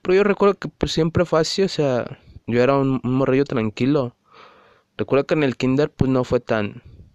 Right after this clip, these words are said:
tu-, tu-, o sea, mis escasos recuerdos que tengo del, del kinder no fue tan, tan así. Posteriormente, ya entrando en la primaria, ahí sí se vino lo bueno,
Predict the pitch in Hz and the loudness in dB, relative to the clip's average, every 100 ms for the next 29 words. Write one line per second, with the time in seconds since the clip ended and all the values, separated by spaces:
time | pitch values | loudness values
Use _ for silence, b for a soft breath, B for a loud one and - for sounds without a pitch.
0 | _ _ _ - 113 98 117 120 135 127 | _ _ _ -10 -4 0 2 2 0 0
1 | 120 113 - 117 135 135 127 123 120 117 | -2 -4 -6 -4 -2 -4 -2 0 2 0
2 | 117 - _ b b b _ - 113 113 | -2 -10 _ b b b _ -8 -4 0
3 | 123 117 104 98 - _ - - _ _ | 2 2 0 -4 -16 _ -20 -20 _ _
4 | _ 113 113 117 110 113 - B B B | _ -12 -8 -4 -2 -2 -6 B B B
5 | B _ 120 123 123 117 - 107 104 113 | B _ -2 0 0 -2 -2 -4 -4 -10
6 | 117 117 107 104 127 139 _ B B B | -8 -4 -2 -2 -2 -2 _ B B B
7 | B B B B B _ _ 123 123 - | B B B B B _ _ -2 -2 -2
8 | 117 113 131 160 180 175 131 123 123 120 | 0 2 2 2 2 0 0 0 0 0
9 | 117 120 113 107 113 110 110 - 123 117 | 0 0 -2 -2 -2 -2 -2 -2 -4 -2
10 | 131 - 123 117 110 104 101 123 139 107 | -4 -2 0 2 2 2 2 2 0 -2
11 | 117 | -6